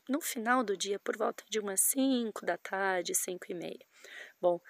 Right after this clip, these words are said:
Thaís teve a excelente ideia, junto com mais uma amiga que tinha só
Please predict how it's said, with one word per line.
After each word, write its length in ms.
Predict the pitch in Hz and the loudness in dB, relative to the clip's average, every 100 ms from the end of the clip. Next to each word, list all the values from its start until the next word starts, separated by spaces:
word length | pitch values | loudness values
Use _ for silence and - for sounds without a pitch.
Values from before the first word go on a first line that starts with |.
| - - | -18 0
Thaís 280 | 170 165 185 | 4 4 2
teve 280 | - 180 180 | 2 2 2
a 60 | |
excelente 540 | 180 - 202 226 269 320 | 2 2 2 2 4 2
ideia, 360 | 226 196 196 | 4 2 2
junto 340 | 196 180 170 - | 0 -2 -8 -10
com 200 | - 165 | -6 -4
mais 320 | 160 226 254 | 0 2 4
uma 160 | 285 294 | 6 6
amiga 320 | 240 208 190 | 6 2 -2
que 120 | - | -4
tinha 260 | - 220 262 | -2 -2 -2
só 160 | - | 0